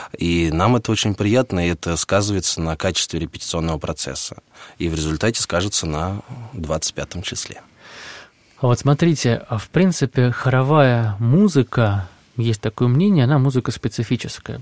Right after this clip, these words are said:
Speaker 2: То есть даже на радиостанциях, насколько я знаю, не очень часто ставит хоровую музыку в силу её специфики, потому что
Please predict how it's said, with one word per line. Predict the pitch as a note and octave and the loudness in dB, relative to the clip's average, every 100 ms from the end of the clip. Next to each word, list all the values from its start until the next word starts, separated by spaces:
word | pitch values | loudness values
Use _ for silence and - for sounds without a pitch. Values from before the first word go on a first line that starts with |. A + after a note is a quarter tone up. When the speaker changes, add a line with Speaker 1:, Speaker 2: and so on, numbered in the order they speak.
| B2+ | -2
Speaker 2:
То | |
есть | A2 B2 | 2 6
даже | D3 C#3+ C3 - - - - - | 6 6 2 -2 -18 -20 -20 -8
на | C#3 A#2+ | 0 4
радиостанциях, | B2 B2 B2+ - C3 A2+ A2 - | 4 4 2 4 2 4 -2 -4
насколько | G#2+ - G#2+ - | -6 -2 -4 -2
я | G#2+ A2 | -2 0
знаю, | B2+ E3 D#3+ A2 - - - - _ - | 2 4 2 0 -6 -20 -20 -20 _ 0
не | C3 C#3 _ | 0 0 _
очень | D3+ D#3+ D3 - C#3+ C3+ | 4 4 4 0 0 0
часто | - C3 B2+ A#2+ B2+ | 2 4 4 2 -2
ставит | A2+ - B2 A#2 A2 | -4 0 2 4 0
хоровую | - B2 A2+ B2+ | -2 -2 2 2
музыку | C#3+ G3+ E3 C3 | 2 2 2 0
в | - | -2
силу | - D#3 C#3+ | 2 4 6
её | B2+ B2+ | 6 2
специфики, | - B2+ G3 F3 C#3+ | -2 0 0 0 -2
потому | A#2+ A2+ B2 D3 | -2 0 2 0
что | - A#2+ | 2 0